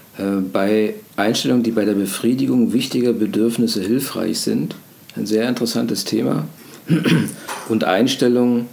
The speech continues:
äh, die Teil wichtiger Persönlichkeitsmerkmale sind. Ja, das,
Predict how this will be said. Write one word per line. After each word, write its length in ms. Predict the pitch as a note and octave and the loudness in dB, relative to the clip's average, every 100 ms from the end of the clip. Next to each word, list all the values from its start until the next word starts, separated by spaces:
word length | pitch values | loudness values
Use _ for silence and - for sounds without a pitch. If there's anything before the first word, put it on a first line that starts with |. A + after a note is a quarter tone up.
| - - - | -16 -20 -12
äh, 280 | - G2+ G2 | -4 0 0
die 260 | G2 G2+ G2+ | 0 -2 -4
Teil 460 | - G2 G#2 A#2 | -4 0 4 4
wichtiger 400 | A2+ A#2 A#2+ A2 | 2 0 0 0
Persönlichkeitsmerkmale 1500 | G#2 A2+ G2 G#2 A2+ A2+ G2+ F2+ - F#2+ E2+ F2 F2+ E2+ E2 | 0 -2 0 2 2 2 -2 -2 -2 -2 -2 -4 -4 -4 -4
sind. 360 | F2 E2+ E2 - - - - - - - - - - - - - - - - - - | -6 -8 -8 -10 -16 -20 -20 -20 -20 -20 -20 -20 -20 -20 -20 -20 -20 -20 -20 -20 -10
Ja, 200 | G2 - | -6 -4
das, 240 | - G#2 | -4 -4